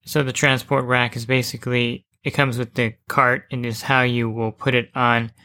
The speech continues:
to the back of the truck. I think Hammerhead does sell a cart without the transport rack for a resort, so you don't have to tra-, you're not gonna be transporting it and leave it at the site. But for all the other, you know, versions of it, they have the transport rack.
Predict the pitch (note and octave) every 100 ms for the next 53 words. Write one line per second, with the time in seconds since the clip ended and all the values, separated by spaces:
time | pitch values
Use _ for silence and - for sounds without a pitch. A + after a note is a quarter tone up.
0 | - - - B2+ A#2+ A#2+ A2+ A2+ A2 -
1 | B2+ A2+ B2 D#3+ C#3 C3+ B2+ B2 A#2 A#2+
2 | A2+ B2+ A2+ - A#2+ A#2+ A2+ A#2+ B2 A#2+
3 | - B2+ A#2 - B2 B2 A#2+ A#2+ - A#2+
4 | A2 A2+ A2 B2 B2 B2+ - - - -
5 | A#2+ A#2 - - B2 A#2+ C3+ B2 A#2+ A#2
6 | A#2 - B2 A#2 - B2 A#2+ A2 G#2 A#2
7 | A#2 A2+ G#2+ A2 - B2 A#2+ A2+ - -
8 | - _ B2+ - C3+ B2+ - C#3 C3+ C3
9 | B2+ B2+ B2 A#2+ A#2 - _ B2 A2 G#2+
10 | - _ _ C3 C3 B2+ A#2 A#2 A#2+ A#2
11 | A2+ A#2 A2 A2+ A2 A#2 A2 G#2+ A2 -
12 | A#2 A2+ B2 A2+ A2+ A2+ A2